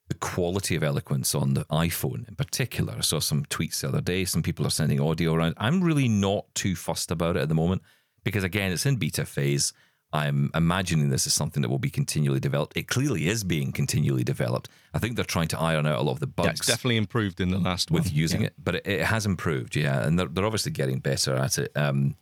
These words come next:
Speaker 1: so, yeah, but just, uh, again, keep feeding it back. That's the key, right? We will have a full review on it. We don't tend to do, I, I tend to, I, I,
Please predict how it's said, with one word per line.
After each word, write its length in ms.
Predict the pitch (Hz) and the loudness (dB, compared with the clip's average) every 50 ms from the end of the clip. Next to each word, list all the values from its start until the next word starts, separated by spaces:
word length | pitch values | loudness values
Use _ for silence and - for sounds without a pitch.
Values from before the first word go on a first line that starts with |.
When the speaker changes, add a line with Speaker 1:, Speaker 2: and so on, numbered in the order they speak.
| _ _ - | _ _ -4
Speaker 1:
so, 120 | - 101 | -2 0
yeah, 180 | 90 90 80 65 | 2 2 0 0
but 160 | - 87 90 | -2 -2 0
just, 260 | 110 139 - - - 113 - | 0 -2 -2 -2 -4 -4 -2
uh, 140 | - 98 90 - | -2 -2 -2 0
again, 500 | - 117 104 98 101 110 117 98 - - _ | -2 0 0 0 0 0 0 -2 -2 -6 _
keep 180 | - 104 - | -4 -4 -4
feeding 220 | - - 101 90 82 | -2 -2 -2 0 0
it 120 | 76 - | 0 0
back. 280 | - 87 82 - - - | 0 -2 -2 -2 -4 -4
That's 180 | 82 73 - | -4 -2 -2
the 80 | - - | -2 -4
key, 240 | - - 82 73 57 | -4 -2 -2 0 0
right? 220 | 52 65 80 82 - - - - - - _ | 0 0 -2 -2 -4 -14 -20 -20 -20 -20 _
We 140 | - 101 104 | 0 0 2
will 220 | 98 107 117 113 101 | 4 4 4 4 2
have 100 | 98 90 | 0 -2
a 60 | 82 | -2
full 260 | - - 95 87 85 | -2 -2 0 2 2
review 300 | 80 76 78 78 78 78 | 0 0 2 2 2 4
on 100 | 76 80 | 2 2
it. 80 | 78 - | 0 0
We 80 | 85 95 | -2 0
don't 200 | 120 165 165 - | 0 0 -2 -2
tend 240 | - - 110 107 101 | -2 -2 -2 -2 -2
to 60 | - | -4
do, 220 | 95 85 92 92 69 | -4 -2 0 0 2
I, 120 | 90 127 - | 0 0 0
I 80 | 113 131 | -2 -2
tend 320 | 151 - 156 156 143 120 - - - _ _ _ _ _ | 0 0 0 0 0 0 -4 -10 -20 _ _ _ _ _
to, 100 | - 98 - - | -4 -2 0 0
I, 80 | 117 123 | -2 -2
I, 200 | - 87 95 | 0 -4 -4